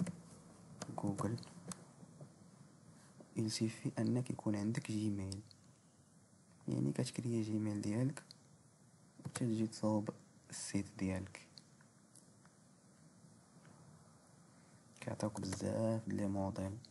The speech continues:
ها هما اختار وتخير. شتي داك اللي كنا شفنا ديال التكنولوجي هو هذا،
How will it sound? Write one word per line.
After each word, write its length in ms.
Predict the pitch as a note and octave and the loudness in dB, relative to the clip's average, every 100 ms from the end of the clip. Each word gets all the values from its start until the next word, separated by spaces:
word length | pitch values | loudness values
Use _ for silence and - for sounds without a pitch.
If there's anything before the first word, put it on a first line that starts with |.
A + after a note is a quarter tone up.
| - | -8
ها 80 | G#2 | -4
هما 680 | G2 G2 F#2+ F#2+ F#2+ G2+ A2 - - - - - - - - - - - - - - - - - - - - - - | -2 0 0 0 0 0 0 -4 -14 -20 -20 -20 -20 -20 -20 -20 -20 -20 -20 -20 -20 -18 -18 -20 -20 -20 -20 -18 -14
اختار 500 | - - - G#2+ G#2+ | -12 -2 2 2 0
وتخير. 600 | - - - - - - - - - | -2 -8 -4 -4 -4 -6 -12 -20 -16
شتي 360 | - - - C#3+ C3 | -12 -4 2 2 2
داك 220 | G2+ G2+ | 2 4
اللي 100 | G#2 | 2
كنا 260 | G#2 G#2+ G#2+ | 2 0 -2
شفنا 260 | - G#2 | -2 -2
ديال 180 | G#2 G2+ | 0 -2
التكنولوجي 840 | G#2 - - - G#2+ A#2 A#2+ C3+ - - - - - - - - - | -4 -6 -6 -2 0 0 0 0 -2 -10 -20 -20 -20 -16 -14 -6 -2
هو 180 | - A2 | 0 2
هذا، 400 | - - - | 2 -2 -6